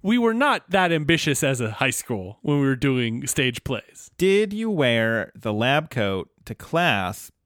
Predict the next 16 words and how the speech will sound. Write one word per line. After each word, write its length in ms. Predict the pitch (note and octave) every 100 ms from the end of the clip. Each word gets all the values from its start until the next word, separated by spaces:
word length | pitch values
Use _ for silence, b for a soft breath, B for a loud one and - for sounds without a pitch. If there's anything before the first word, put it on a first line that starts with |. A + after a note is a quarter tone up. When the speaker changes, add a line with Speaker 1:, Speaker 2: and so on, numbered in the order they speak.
| _
Speaker 2:
between 920 | A#2 - - A2 G#2+ G#2 G#2 A2 B2+ - _ _ _ _ _
productions? 1000 | - D3+ E3+ G3+ - C2 G1+ - - - -
Speaker 1:
No, 220 | E3 G3+
I 60 |
did 160 | E3 D#3
not. 280 | C#3 G#2 - - _ -
Speaker 2:
Okay. 580 | A2+ D#3 G3+ A2 - C3 _ _ _ -
Did 300 | D#3+ F#3 D3+
you 220 | D#3 D3+
at 60 | C3
any 180 | C3+
point 480 | E3 - G#2 G#2 G#2+ - _ -
tie-dye 600 | - G#3+ B3+ B2+ F#2+ F#2
the 140 | F#2
lab 320 | G2 F2+ F2+
coat? 360 | - D#2 -